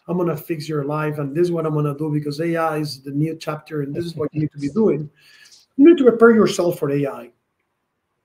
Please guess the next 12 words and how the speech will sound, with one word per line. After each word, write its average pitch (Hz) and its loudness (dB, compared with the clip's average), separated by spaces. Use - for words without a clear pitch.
And 170 2
everything 202 0
starts, 151 -4
prepare 170 -2
your 202 0
data, 147 -2
then 175 0
make 233 0
sure 247 -4
that 196 0
you 190 -4
decide 165 -4